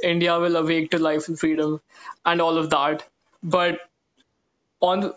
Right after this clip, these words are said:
fifteenth August nineteen forty-seven, India gained independence. And most people after this just skip to twenty-sixth Jan nineteen fifty, when the constitution was officially adopted. But there's a lot of stuff that, that actually happened in between,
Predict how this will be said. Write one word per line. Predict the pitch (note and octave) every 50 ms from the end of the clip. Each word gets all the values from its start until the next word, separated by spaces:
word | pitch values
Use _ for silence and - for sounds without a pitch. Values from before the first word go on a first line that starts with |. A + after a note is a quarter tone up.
| -
fifteenth | - - F#3 F3+ - - F3+ F3+ F3+ F3+
August | F3 E3+ E3+ F3+ F#3 F#3 F3+ -
nineteen | F3 E3 E3 E3+ E3+
forty-seven, | - F3+ E3+ E3+ D#3+ - F3 E3 E3+ E3+ E3+
India | - E3+ E3 E3 E3+ E3+
gained | E3+ E3+ E3+ E3
independence. | E3 D#3+ D#3+ E3 - F3 E3+ E3 F3 F#3 G#3+ G#3 - - - - - - - - -
And | F#3+ G#3+ G#3+
most | G#3 G#3 G#3+ G#3+ -
people | B3 A3+ - C4 A#3+
after | D#3 F3 F#3+ F#3 - G#3
this | F#3 A3+ A3+ G#3
just | - G#3 G#3+ E3+
skip | - - F#3 F3+ - -
to | G3 F3+
twenty-sixth | - F3+ E3+ E3+ E3 - F3 D#3+ - -
Jan | F3+ D#3 D#3 D#3+ E3 F#3 F#3+ F#3 - _ _ _ _ _ _ _
nineteen | F3 E3+ E3+ E3+ E3 F3 F3+ F3+
fifty, | F3 - - - - F3+ F3 F3+ F#3 F#3 F#3 -
when | - E3 F3 E3+ E3+ E3+ E3+ E3 E3 - - - E3+
the | - F3+
constitution | - - F3 E3+ E3+ E3 - E3 F3+ F#3 F3+ E3+ - F3+ F3
was | F3 F3 E3 D3+
officially | E3 D#3+ E3+ D#3 - F#3 E3+ E3+ E3+
adopted. | E3 E3 D#3+ D3+ D3+ - - F#3 F#3+ F#3+ G3 - - - - - - - - _ _
But | F#3+ G3
there's | F#3 G#3 G3 A3
a | B3+
lot | A3 G3 F3 F3+ F3+ G3
of | F#3
stuff | F3 G#3+ G3 F#3+
that, | E3+ E3 E3+ F3
that | F3+ F3+
actually | F3+ E3+ E3 - F#3 F#3 F3+
happened | F3 F3 E3+ F#3 F3+ F3+
in | F3+ F3
between, | D#3 E3+ D#3+ - - D#3 D#3+ D#3+ E3 E3+ E3+